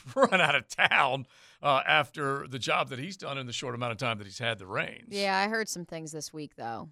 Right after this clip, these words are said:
Speaker 1: Mm-hmm.
Speaker 2: about in the building
Speaker 1: Well,
Speaker 2: in
Speaker 1: they
Speaker 2: L A.
Speaker 1: don't like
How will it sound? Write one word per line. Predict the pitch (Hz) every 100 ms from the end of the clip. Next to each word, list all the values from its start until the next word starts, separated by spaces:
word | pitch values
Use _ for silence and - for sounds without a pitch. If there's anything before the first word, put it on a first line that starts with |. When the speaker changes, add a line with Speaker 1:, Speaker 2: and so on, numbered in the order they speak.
| 120
Speaker 1:
Mm-hmm. | 123
Speaker 2:
about | 143 147 135 135 - _ _ _ _ 185
in | 180
the |
building | 156 147 147 147 156 _ _
Speaker 1:
Well, | 127
Speaker 2:
in | 143
Speaker 1:
they | 151
Speaker 2:
L |
A. | 185
Speaker 1:
don't | 220 147 147
like | 147 160 -